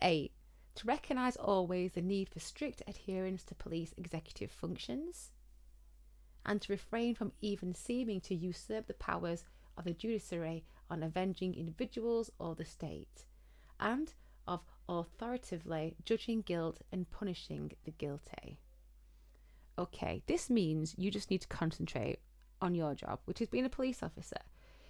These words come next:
It's not your job to decide who is guilty and who is not.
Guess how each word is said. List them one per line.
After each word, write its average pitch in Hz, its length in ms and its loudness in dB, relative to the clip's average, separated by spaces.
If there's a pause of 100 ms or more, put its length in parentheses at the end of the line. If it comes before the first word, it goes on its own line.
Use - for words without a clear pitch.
(140)
It's 208 160 -4
not 262 180 4
your 202 240 4
job 175 380 2 (360)
to 185 100 -2
decide 170 460 0
who 185 240 4
is 180 100 4
guilty 160 360 4
and 156 100 2
who 156 120 0
is - 180 0
not. - 240 4